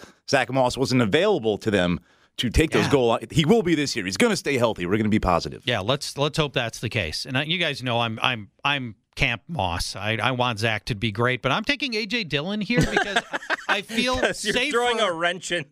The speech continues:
Speaker 2: I
Speaker 3: there.
Speaker 2: to feel safer about A J Dillon. And, and here's why. I know that this is a,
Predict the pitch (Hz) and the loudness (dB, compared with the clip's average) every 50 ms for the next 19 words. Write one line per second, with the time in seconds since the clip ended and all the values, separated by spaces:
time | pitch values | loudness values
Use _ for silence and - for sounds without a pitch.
0 | - 190 202 185 208 196 - 214 175 - - 247 262 233 - - 254 240 285 269 | 0 0 0 0 0 -2 -2 -2 -4 0 0 0 0 0 -2 -2 -2 -2 -2 -4
1 | - - 247 247 254 - - 202 165 208 196 202 196 202 208 180 170 214 202 202 | -2 -2 -2 -2 -2 -2 -4 -2 -2 -2 -2 0 -2 -2 -4 -2 -2 -2 -2 -2
2 | 156 208 240 269 262 220 202 196 - - - - - - _ - 180 180 185 185 | 0 0 0 0 0 -2 -4 -6 -8 -12 -20 -20 -20 -20 _ -2 -2 -2 -2 -4
3 | - _ 196 208 196 180 247 277 285 202 226 202 180 170 175 - - 151 160 156 | -6 _ -4 -2 -2 -2 -2 -2 -2 0 0 0 2 2 0 0 -2 -2 -2 0
4 | 160 160 175 202 226 233 190 202 170 - 196 156 - 165 139 156 156 147 139 135 | 0 0 0 0 0 -2 -2 -2 -2 -2 -4 -4 -4 -2 -2 0 0 0 0 -2
5 | 139 | -4